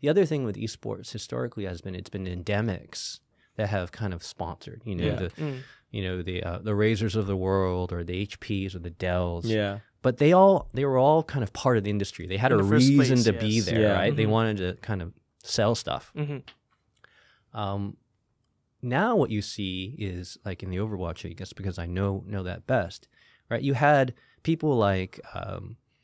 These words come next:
Speaker 1: um, the Kroenke family, which owns Arsenal.
Speaker 2: Yeah.
Speaker 3: Mm.
Speaker 1: Right? The Kraft family, which owns the New England Patriots.
Speaker 2: Mm.
Speaker 3: Mm-hmm.
Speaker 1: Right? These guys are smart businessmen from professional sports. They wouldn't just throw twenty million dollars,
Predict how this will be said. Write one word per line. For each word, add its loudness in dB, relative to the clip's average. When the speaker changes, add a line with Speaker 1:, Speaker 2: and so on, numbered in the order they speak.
Speaker 1:
um, -12
the -6
Kroenke 0
family, -8
which -4
owns 2
Arsenal. -4
Speaker 2:
Yeah. 2
Speaker 3:
Mm. -2
Speaker 1:
Right? -2
The -8
Kraft 4
family, 0
which -8
owns 2
the -6
New -4
England -4
Patriots. -6
Speaker 2:
Mm. -2
Speaker 3:
Mm-hmm. -4
Speaker 1:
Right? 2
These 2
guys 6
are -4
smart 2
businessmen -4
from -8
professional -4
sports. -8
They 2
wouldn't 4
just -4
throw 4
twenty 0
million -2
dollars, 0